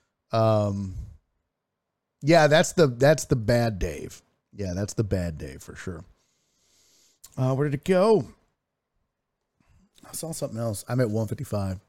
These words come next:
Got Cisco doubled up. <sighs> Dre, your fantasy team is ridiculous.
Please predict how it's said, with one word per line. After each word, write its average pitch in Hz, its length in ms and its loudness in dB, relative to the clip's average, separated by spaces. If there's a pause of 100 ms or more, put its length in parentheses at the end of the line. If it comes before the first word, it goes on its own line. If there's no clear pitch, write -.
(420)
Got 117 200 -8
Cisco - 440 -6
doubled 95 360 -6
up. 90 180 -10 (500)
<sighs> - 440 -20
Dre, 143 200 2
your 139 220 2
fantasy 127 580 -2
team 92 360 -6
is 82 100 -12
ridiculous. 85 880 -8